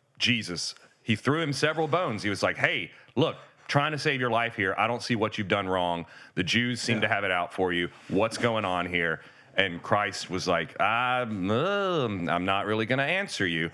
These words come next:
Speaker 2: Yeah.
Speaker 1: And he said, "Well, hey, let's have this other guy, this Barabbas, this murderer or whatever. Let's, h-, how about him? How about y'all just crucify him?" And the Jews said, "No, we
Speaker 2: No.
Speaker 1: need Christ."
Speaker 2: Yeah.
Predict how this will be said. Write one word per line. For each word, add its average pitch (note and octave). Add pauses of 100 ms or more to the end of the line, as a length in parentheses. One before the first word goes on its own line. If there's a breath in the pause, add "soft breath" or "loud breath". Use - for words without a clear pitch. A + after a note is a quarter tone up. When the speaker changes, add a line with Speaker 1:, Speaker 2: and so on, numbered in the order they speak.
(160 loud breath)
Speaker 2:
Yeah. C#3+
Speaker 1:
And A2+
he A#2
said, G2
"Well, G2+
hey, D3+
let's A#2
have C3
this C3
other D3
guy, G2
this F2
Barabbas, A#2
this -
murderer A#2
or D#2+
whatever. E2 (460 loud breath)
Let's, A2+
h-, - (160)
how A#2+
about C#3+
him? D#3
How B2
about C3+
y'all B2
just A#2+
crucify A2
him?" A#2+
And E2+
the F2
Jews E2+
said, C#2+
"No, D#3 (100)
we G#2
Speaker 2:
No. G2
Speaker 1:
need A2
Christ." -
Speaker 2:
Yeah. G2+